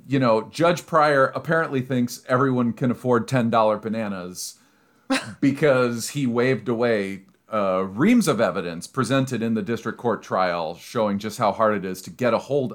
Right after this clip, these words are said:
Speaker 1: of that information and how financially onerous that is to people who have just gotten out of prison.
Speaker 2: Mm-hmm.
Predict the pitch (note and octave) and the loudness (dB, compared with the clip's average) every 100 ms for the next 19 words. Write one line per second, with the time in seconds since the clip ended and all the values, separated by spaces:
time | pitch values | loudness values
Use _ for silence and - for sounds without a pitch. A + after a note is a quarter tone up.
0 | - C3+ B2 B2 B2 A#2 A#2 G#2 A2 G#2+ | 0 2 2 0 -2 -4 -4 -4 -4 -8
1 | G2 F#2 F2+ _ _ _ _ _ - B2 | -10 -10 -12 _ _ _ _ _ -2 0
2 | A#2+ A#2 G#2 - B2 A2+ A2 - A#2 A#2 | 2 0 -4 0 4 4 0 -4 -6 -4
3 | B2+ C3 A#2+ A2+ G#2+ G2+ - _ _ _ | -4 -6 -6 -6 -6 -8 -10 _ _ _
4 | _ C#3 D3+ C3+ A2 - A#2+ A2 D3+ D#3+ | _ 0 2 2 0 -2 0 0 0 0
5 | C3 A2+ - - B2+ A#2+ A2 - B2 A#2 | 0 -2 -8 -4 0 0 -2 -4 -6 -2
6 | A#2 A2 B2 A#2+ A2+ A2 - _ _ - | -2 -4 -4 -4 -2 -4 -8 _ _ -2
7 | B2 G#2 A#2 - G#2+ F#2+ F2 D#2 F#2+ - | -2 0 -4 -2 0 0 -2 -4 -6 -2
8 | B3+ G3 D2 C#2+ E2+ _ _ _ _ A3 | -2 -2 -4 -12 -18 _ _ _ _ -10
9 | G#3 F#3+ E3 | -8 -10 -14